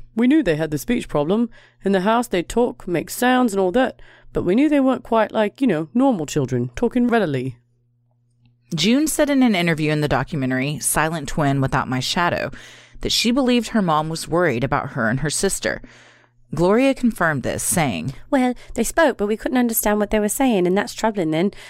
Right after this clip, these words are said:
Speaker 1: When they knew we couldn't understand them, then they went back in the shell."
Speaker 2: Aubrey noticed their nonverbal communication as well, especially how the twins had signs with each other.
Speaker 1: "If you asked one a question, say June, she'd have to look at Jenny before she answered.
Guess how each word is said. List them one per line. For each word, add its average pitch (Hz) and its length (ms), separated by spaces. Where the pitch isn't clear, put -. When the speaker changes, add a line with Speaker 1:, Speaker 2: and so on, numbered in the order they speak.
Speaker 1:
When 226 120
they 226 100
knew 269 160
we 277 80
couldn't 254 200
understand 247 460
them, 214 160
then 220 180
they 226 120
went 247 160
back 247 180
in 247 80
the 233 80
shell." 208 440
Speaker 2:
Aubrey 247 300
noticed 196 380
their 180 140
nonverbal 151 560
communication 139 640
as 135 160
well, 117 320
especially 226 520
how 226 140
the 170 100
twins 139 400
had 127 280
signs 165 600
with 117 140
each 113 200
other. 82 300
Speaker 1:
"If - 120
you 139 100
asked 185 180
one 185 100
a 151 60
question, 196 500
say 147 200
June, 175 400
she'd 202 180
have 196 120
to 160 60
look 175 180
at - 120
Jenny 254 260
before 185 300
she - 160
answered. 247 360